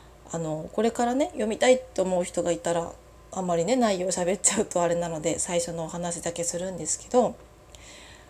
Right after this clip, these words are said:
えっと、いくちゃんっていう子が、ね、いくこちゃんっていう子が主人公で、で、その、まあ、相手役っていうのに、秋吉くんっていうのがいるんですけど、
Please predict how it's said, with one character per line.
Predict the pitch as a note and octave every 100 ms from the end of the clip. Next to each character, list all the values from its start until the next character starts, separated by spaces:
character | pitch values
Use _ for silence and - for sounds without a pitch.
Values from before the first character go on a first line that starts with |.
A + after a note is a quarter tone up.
| - - - - - -
え | -
っ |
と、 | D#3 D#3
い | -
く | -
ち | -
ゃ | B3+
ん | A#3+
っ | - - -
て | D#3+
い | E3
う | E3
子 | -
が、 | D3+ E3 - - - - -
ね、 | A3+
い | A#3
く | -
こ | G3
ち | F#3
ゃ | E3+
ん |
っ |
て | D#3
い | E3+
う |
子 | -
が | D3
主 | -
人 | D3+ E3+
公 | - - D3+
で、 | C4+ D4+ A#3 - - - - -
で、 | F3 E3+ D#3+ - - - -
そ | - E3+
の、 | D#3+
ま | D#3+ D#3+
あ、 | E3+
相 | F#3
手 | F#3
役 | F#3 F3 C#4
っ |
て | - - F3
い |
う |
の | D#3+
に、 |
秋 | D#3 E3+ C4
吉 | - -
く | G3
ん |
っ | F#3
て | F3+
い |
う | E3
の |
が | D#3+
い | D#3+
る | F3
ん |
で | D#3+
す | D#3
け | -
ど、 | F3+ G3+ -